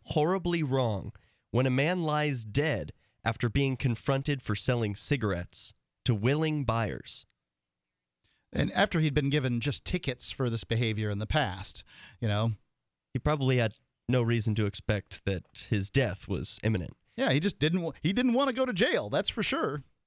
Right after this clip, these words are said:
Speaker 1: Republican Senator Rand Paul of Kentucky also blamed the statute. Quote, "Some politician put a tax of five dollars and eighty-five cents on a pack of cigarettes.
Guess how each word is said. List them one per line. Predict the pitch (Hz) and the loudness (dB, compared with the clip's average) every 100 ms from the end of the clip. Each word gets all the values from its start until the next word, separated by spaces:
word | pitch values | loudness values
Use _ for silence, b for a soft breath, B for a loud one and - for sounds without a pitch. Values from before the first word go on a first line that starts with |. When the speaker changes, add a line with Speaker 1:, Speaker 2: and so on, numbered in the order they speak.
| _ | _
Speaker 1:
Republican | 131 180 160 143 139 | -2 0 0 2 0
Senator | 123 156 135 120 110 | 2 0 2 2 2
Rand | 127 127 120 | 2 2 0
Paul | - 127 117 | -2 0 -2
of | - | 0
Kentucky | 110 - 185 - 104 117 _ | -2 0 -2 0 -2 -2 _
also | 131 151 151 | 0 2 0
blamed | 107 104 101 98 | 2 2 2 0
the | 101 | 0
statute. | 98 - 120 101 - 78 - _ _ _ _ - | -2 0 0 0 -2 -2 -4 _ _ _ _ 2
Quote, | 143 120 _ _ _ _ _ _ _ | 2 2 _ _ _ _ _ _ _
"Some | - - 269 302 | -2 4 4 2
politician | 285 208 208 208 - 131 - 104 113 b b | 0 0 0 0 0 -2 0 -2 -4 b b
put | - 233 | 0 0
a | 285 | 0
tax | - 233 208 113 - - | 0 2 2 -2 -6 -2
of | 151 143 - - | 0 0 -4 0
five | 208 220 226 233 240 220 - _ 147 | 0 2 2 0 -2 -8 -16 _ 0
dollars | 185 185 185 180 160 | 2 4 2 0 2
and | 135 - | 0 2
eighty-five | 151 185 214 - 185 180 175 | 0 0 -4 -2 0 0 0
cents | - 185 123 104 - | 0 2 2 -2 0
on | 123 | 0
a | 113 | 0
pack | - - 151 185 - | -4 0 0 0 -4
of | 135 | -4
cigarettes. | - 151 143 131 - - - | -2 0 2 2 0 -4 -6